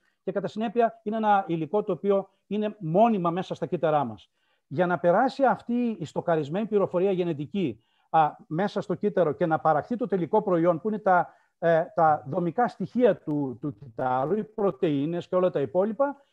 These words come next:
χρησιμοποιείται ένα ενδιάμεσο μήνυμα, το οποίο βγαίνει από τον πυρήνα, που λέγεται R N A. Και μάλιστα όταν πρόκειται για τις πρωτεΐνες, ένα, ε,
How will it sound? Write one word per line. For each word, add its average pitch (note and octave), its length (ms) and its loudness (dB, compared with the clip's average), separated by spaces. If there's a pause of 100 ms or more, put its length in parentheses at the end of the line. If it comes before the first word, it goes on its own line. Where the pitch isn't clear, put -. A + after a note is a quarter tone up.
(140)
χρησιμοποιείται A3 560 -4
ένα D4 120 -2
ενδιάμεσο A3 640 -2
μήνυμα, C#3+ 420 -6 (120)
το F#3+ 80 -4
οποίο A#3+ 180 -2
βγαίνει C4+ 240 0
από A3+ 100 -8
τον E3+ 100 -2
πυρήνα, C#3 440 -4 (120)
που A3 80 -6
λέγεται C4+ 340 2 (160)
R A#3 100 0
N G#3+ 40 0
A. C#3+ 160 -2 (160)
Και F3+ 100 -4
μάλιστα G#3+ 260 -2
όταν G3+ 140 -2
πρόκειται F3 260 -2
για D#3+ 120 -2
τις B2+ 140 -16
πρωτεΐνες, G#3 420 -4
ένα, A#3 260 -4 (240)
ε, E3+ 180 4